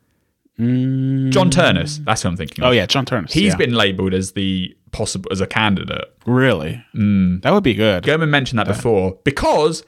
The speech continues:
Speaker 2: he's been incredibly capable in his role. He's rose through the ranks. You see him more and more, right? A lot of the Apple Silicon stuff rests on his shoulders. He's, uh, he's got huge success.
Speaker 1: People love him.
Speaker 2: Uh,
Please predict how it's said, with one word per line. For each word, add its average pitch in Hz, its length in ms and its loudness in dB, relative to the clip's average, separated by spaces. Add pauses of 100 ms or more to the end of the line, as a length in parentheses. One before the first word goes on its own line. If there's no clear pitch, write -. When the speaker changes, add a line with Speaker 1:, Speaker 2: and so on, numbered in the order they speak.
(260)
Speaker 2:
he's 151 420 0 (600)
been 135 280 -2
incredibly 131 760 0
capable 120 420 0
in 123 60 2
his 104 140 2
role. 107 440 2
He's 107 240 -2 (380)
rose 143 340 0
through 147 100 0
the 117 100 2
ranks. 98 360 0
You 123 60 0
see 165 220 -2
him 151 80 2
more 147 240 2
and 135 100 0
more, 113 360 0 (140)
right? 104 320 2 (300)
A 117 60 2
lot 131 140 2
of 127 120 -2
the 139 120 0
Apple 127 180 0
Silicon 110 640 0
stuff 101 360 -2 (120)
rests 101 240 0
on 101 80 0
his 95 140 0
shoulders. 98 520 2 (200)
He's, 107 240 -2
uh, - 220 0
he's 113 120 -2
got 123 220 2
huge 147 260 -2
success. 110 480 0
Speaker 1:
People 117 240 2
love 101 200 2
him. 107 220 0
Speaker 2:
Uh, 110 460 0